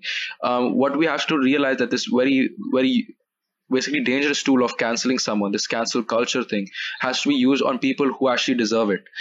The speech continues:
And again, as you said, not on minor peop-, not, not on s-, minor little offenses, but major offenses, like if someone had a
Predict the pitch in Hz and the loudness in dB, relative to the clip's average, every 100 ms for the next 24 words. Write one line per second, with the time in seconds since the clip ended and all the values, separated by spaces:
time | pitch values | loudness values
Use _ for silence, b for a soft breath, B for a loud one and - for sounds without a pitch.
0 | B B 123 127 131 123 120 120 120 113 | B B -2 0 0 0 0 0 0 0
1 | 113 117 123 113 110 113 117 107 113 - | 0 0 0 0 0 0 -2 0 -4 -4
2 | - 113 104 104 131 139 135 127 117 123 | -4 -2 -2 0 0 0 -2 -2 0 2
3 | 123 123 113 - 107 - 110 117 113 127 | 2 2 0 -2 -4 -2 0 0 0 0
4 | 147 151 127 135 123 123 123 123 123 120 | 0 0 -2 -2 -2 -2 -2 -2 0 -2
5 | - 127 123 | -2 -2 -2